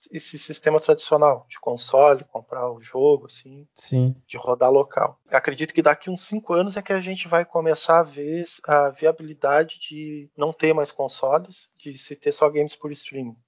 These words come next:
Speaker 1: Mas eu acho que ainda vai ser cedo.
Speaker 2: É, pela lógica do, dos pronunciamentos do, do, das empresas, assim, a Sony ainda parece muito disposta a focar nos consoles,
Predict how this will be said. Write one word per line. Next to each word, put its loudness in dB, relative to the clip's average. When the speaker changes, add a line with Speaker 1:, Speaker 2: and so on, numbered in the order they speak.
Speaker 1:
Mas 0
eu 8
acho 2
que -6
ainda -2
vai -2
ser -10
cedo. -14
Speaker 2:
É, 2
pela 6
lógica 8
do, 2
dos -6
pronunciamentos 2
do, -2
do, -2
das 4
empresas, 4
assim, 4
a 4
Sony 6
ainda 6
parece 4
muito 2
disposta 2
a 2
focar 0
nos -6
consoles, -2